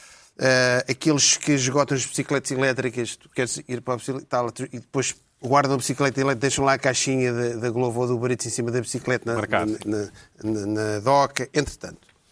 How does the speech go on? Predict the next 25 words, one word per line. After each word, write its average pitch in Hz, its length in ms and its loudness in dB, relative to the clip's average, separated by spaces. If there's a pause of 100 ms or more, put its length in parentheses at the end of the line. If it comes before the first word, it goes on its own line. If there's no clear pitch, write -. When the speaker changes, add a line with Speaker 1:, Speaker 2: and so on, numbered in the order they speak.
(180)
Speaker 1:
Bom, 170 220 2
e 202 100 4
a 147 60 6
Joana, 139 300 2
entretanto, 135 320 -4
também 147 160 0
já 135 100 0
trouxe 120 200 -4
para 123 100 -4
aí 117 60 0
outras 110 200 -4
irritações 120 480 -2
que - 60 -14
têm 135 60 0
a 131 40 0
ver 143 80 0
com 110 160 -4
isto. - 240 -10 (480)
Ora 214 240 8
bem, - 180 -4
o - 760 -20
que 302 80 4
é 233 80 6
que 185 100 -2
acontece? - 600 -2